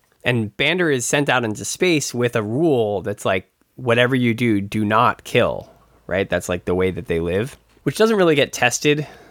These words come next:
quite as much as I'd expect. It's, like, once or twice where someone tests him on it. But, uh, I think there's, there's this interesting idea of, like, humanity as the bad guys, right? Like, like,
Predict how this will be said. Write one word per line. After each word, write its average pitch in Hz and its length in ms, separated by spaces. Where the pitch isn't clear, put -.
quite 131 220
as 131 120
much 123 240
as 127 100
I'd 123 120
expect. 131 400
It's, - 100
like, 92 160
once 98 200
or 101 60
twice 104 500
where 107 300
someone 101 320
tests - 300
him 127 80
on 127 140
it. 139 140
But, 123 440
uh, 120 460
I 143 100
think 233 200
there's, 180 240
there's 175 180
this 160 140
interesting 170 360
idea 143 300
of, 98 80
like, 95 160
humanity 110 720
as 95 260
the 98 80
bad 98 280
guys, 135 400
right? 110 280
Like, 98 240
like, 95 200